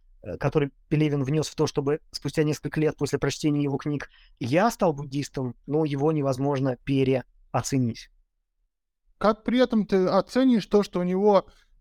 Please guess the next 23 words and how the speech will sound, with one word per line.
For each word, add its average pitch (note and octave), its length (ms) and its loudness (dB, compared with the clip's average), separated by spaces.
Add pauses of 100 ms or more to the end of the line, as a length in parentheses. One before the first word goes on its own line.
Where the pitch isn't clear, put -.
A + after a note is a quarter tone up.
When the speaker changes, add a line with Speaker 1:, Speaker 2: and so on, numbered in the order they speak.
(220)
Speaker 2:
буддийские F3 960 -2
взгляды, A3 640 4 (320)
буддийская F3 540 -2
теория A#3+ 480 4 (240)
соответствует F#3+ 680 2
с, - 300 -12
в G3+ 220 4
общем, F#3+ 340 -2
довольно F3+ 360 4
грубой F3 440 0
речью G3 800 0
и G3 240 0
вот E3+ 280 -4
этим F#3 240 0
всем E3+ 460 0 (320)
не G#3 140 4
очень G#3 280 4
с-, - 100 -8
Speaker 1:
А - 20 -18
вот - 220 -20
Speaker 2:
характерным G3 640 2
для F3+ 120 4
буддизма, E3+ 680 -2